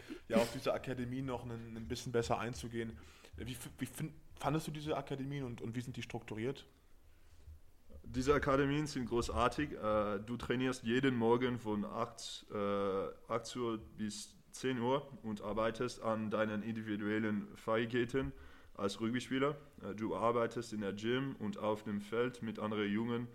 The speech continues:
Speaker 2: talentierten Rugbyspielern und sehr leidenschaftlichen Trainern, äh, Trainern. Dieses Programm, äh, das es nun schon seit etwas mehr als zehn Jahren gibt, hat wirklich dazu beigetragen, die Fähigkeiten unserer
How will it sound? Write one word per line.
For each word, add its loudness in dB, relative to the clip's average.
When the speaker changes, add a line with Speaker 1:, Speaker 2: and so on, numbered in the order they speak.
Speaker 2:
talentierten 0
Rugbyspielern 0
und -4
sehr 0
leidenschaftlichen -2
Trainern, -4
äh, -2
Trainern. -4
Dieses 0
Programm, 4
äh, 0
das 0
es -2
nun 0
schon 2
seit 0
etwas 0
mehr 0
als 0
zehn -2
Jahren 4
gibt, -2
hat -2
wirklich 2
dazu 2
beigetragen, 2
die 0
Fähigkeiten 0
unserer 2